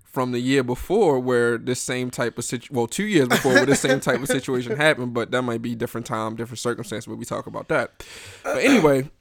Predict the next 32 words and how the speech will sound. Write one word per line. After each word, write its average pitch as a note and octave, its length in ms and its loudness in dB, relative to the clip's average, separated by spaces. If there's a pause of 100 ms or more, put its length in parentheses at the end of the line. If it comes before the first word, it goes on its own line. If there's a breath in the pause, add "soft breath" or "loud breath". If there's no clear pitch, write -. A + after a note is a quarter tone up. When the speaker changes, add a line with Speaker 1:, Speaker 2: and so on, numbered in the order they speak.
Speaker 1:
<clears throat> - 460 -18
I'm A#3+ 140 2
the F#3 80 0
driver. C#3 580 4 (640 soft breath)
So C#3 640 2 (360)
I'm F#3+ 180 -4
Speaker 2:
You B3+ 60 -2
Speaker 1:
not A3 160 4
Speaker 2:
awesome. D#3+ 400 -4 (400)
Go A3 180 2
ahead. G#3+ 140 -2 (100)
Speaker 1:
Yeah, E3+ 200 6
I'm C#4 140 4
not C#4+ 200 4
really G3+ 240 4
feeling E3 600 0
being D#3 200 2
the D3+ 80 0
person C#3+ 400 2
to C#3 60 -8
take - 240 -4
the C3 80 -4
smaller A#2+ 360 -6
size E3+ 400 0
in C#3 120 -6
this G#3+ 140 4
situation A#2 640 -8 (540 soft breath)
because C#3 260 2
I D3 120 4
drove D3+ 440 4
to D3 80 -8
Delaware. A#2+ 680 -2